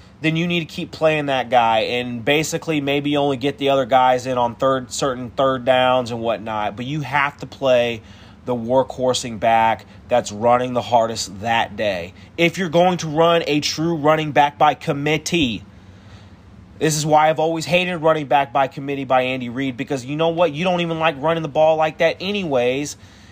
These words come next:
You don't give your running backs a chance. Now, McKinnon had great plays and great runs,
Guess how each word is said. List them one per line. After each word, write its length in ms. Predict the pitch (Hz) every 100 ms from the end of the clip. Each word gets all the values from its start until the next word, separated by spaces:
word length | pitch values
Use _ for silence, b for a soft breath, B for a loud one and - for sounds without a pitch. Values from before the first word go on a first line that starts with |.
| B
You 80 | 160
don't 220 | 190 131
give 200 | 170 185
your 120 | 170
running 260 | 160 160 151
backs 300 | 156 147 143
a 40 |
chance. 520 | - 190 202 117 110
Now, 220 | 147 143 135
McKinnon 600 | 139 151 - 208 202 180
had 520 | 175 165 143 151 120
great 360 | 117 147 175
plays 420 | - 175 185 165 143
and 200 | 135 110
great 260 | 139 160
runs, 580 | 123 156 180 147 127 113